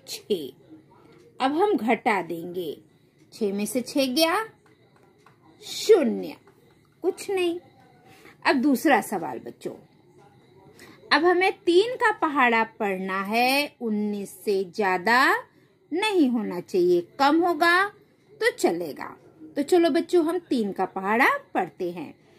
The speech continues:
तीन के तीन, तीन दूनी छः, तीन त्रिका नौ,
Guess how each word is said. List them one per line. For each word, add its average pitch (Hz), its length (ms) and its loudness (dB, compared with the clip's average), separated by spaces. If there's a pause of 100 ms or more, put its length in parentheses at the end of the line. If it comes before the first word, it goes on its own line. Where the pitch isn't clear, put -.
(300)
तीन 359 320 2
के 294 340 2
तीन, 311 840 0 (120)
तीन 508 440 0
दूनी 339 360 2
छः, 208 500 0 (500)
तीन 392 360 -2
त्रिका 254 500 -2
नौ, 208 680 0